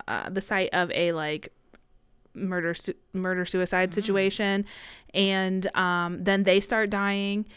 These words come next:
Speaker 1: And it's, I, I liked it. It was interesting because I had not read a, um,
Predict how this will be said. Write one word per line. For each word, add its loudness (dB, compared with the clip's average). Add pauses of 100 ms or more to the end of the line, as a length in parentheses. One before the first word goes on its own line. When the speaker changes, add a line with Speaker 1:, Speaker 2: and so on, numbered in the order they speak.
(340)
Speaker 1:
And 0
it's, 2 (120)
I, 6
I 4
liked 4
it. 2
It 0
was 4
interesting 0
because 0
I 4
had 0
not -2 (180)
read 0 (100)
a, 2
um, -4